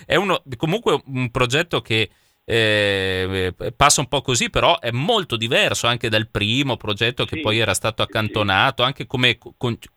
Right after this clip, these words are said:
Speaker 1: ariosità, concezione
Speaker 2: Sì, sì,
Speaker 1: di
Speaker 2: sì,
Speaker 1: inserimento
Speaker 2: sì.
Speaker 1: nel quartiere. Che ne pensi?
Speaker 2: Ma io tutto sommato ne penso bene, ehm, cioè, credo che lo stadio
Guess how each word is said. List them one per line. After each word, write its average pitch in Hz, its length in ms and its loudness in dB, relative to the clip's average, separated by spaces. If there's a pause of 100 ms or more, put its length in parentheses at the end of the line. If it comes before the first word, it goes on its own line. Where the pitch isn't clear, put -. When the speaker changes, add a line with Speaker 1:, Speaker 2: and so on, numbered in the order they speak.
(280)
Speaker 1:
ariosità, 113 1040 2
concezione 117 800 -2
Speaker 2:
Sì, - 80 -6
sì, 123 140 -12 (160)
Speaker 1:
di 113 100 -4
Speaker 2:
sì, 117 60 4
Speaker 1:
inserimento 117 580 0
Speaker 2:
sì. 110 40 -4
Speaker 1:
nel 110 120 -2
quartiere. 113 560 0
Che - 100 -6
ne 185 80 0
pensi? 92 480 -4 (640)
Speaker 2:
Ma 143 160 0
io 190 220 -2
tutto 117 220 -16
sommato 160 520 -6
ne 120 140 -10
penso 127 320 -12
bene, 98 540 -6
ehm, 98 920 -18
cioè, 113 200 -12
credo 131 340 -6
che 123 280 -10 (1600)
lo - 180 -20
stadio 147 540 -6